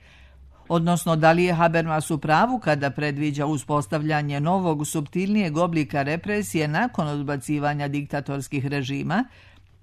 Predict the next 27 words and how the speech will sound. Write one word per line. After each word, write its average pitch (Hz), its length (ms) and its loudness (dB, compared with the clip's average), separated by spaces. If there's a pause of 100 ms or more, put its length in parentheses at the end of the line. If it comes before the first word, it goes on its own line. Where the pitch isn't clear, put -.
represije 196 840 0 (140)
koja 156 200 2
je 151 240 2
svoje 180 340 -2
korene 165 480 0
već 143 240 -4
pustila 208 600 2 (420)
u 175 140 4
oformljenim 156 760 2
demokratskim 147 760 -2
društvima? 147 600 -2 (920)
Ne 160 240 2
može 180 320 0
se 151 140 -2
osporiti 170 640 0
glavna 160 380 2
tendencija 156 920 0
ka 143 220 0
demokratizaciji 143 1040 -2
društva 147 580 -2
koje 151 280 -2
želi 156 280 0
da 147 180 -2
se 143 160 -4
oslobodi 147 680 0
autoritativnog 143 840 -2
režima, 151 520 0